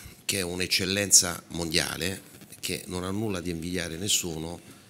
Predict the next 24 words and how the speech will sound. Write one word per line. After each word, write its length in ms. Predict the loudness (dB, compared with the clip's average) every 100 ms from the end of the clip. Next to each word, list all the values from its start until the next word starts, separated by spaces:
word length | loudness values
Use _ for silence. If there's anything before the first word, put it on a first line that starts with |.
| -20 -20 -6
che 140 | 0
ha 60 | 0
una 180 | 0 -2
produzione 800 | -2 0 4 4 4 2 0
che 140 | -2 -2
è 60 |
del 640 | -2 -2 -2 -2 -4 -8 -8
quaranta 540 | -2 0 0 -2 -6
cinquanta 440 | -6 -6 -8 -6 -6
per 100 | -4
cento 300 | -4 -6 -6
più 160 | -6
di 100 | -4
quello 200 | -2 -4
francese, 680 | -4 -6 -6 -4 -4 -4 -6 -6
ma 140 | -4
ha 40 |
un 160 | -2 -2
incasso 560 | -4 -4 0 2 2 0
che 80 |
è 40 | -4
esattamente 480 | -6 -6 -6 -6 -8
la 100 | -10
metà. 300 | -10 -10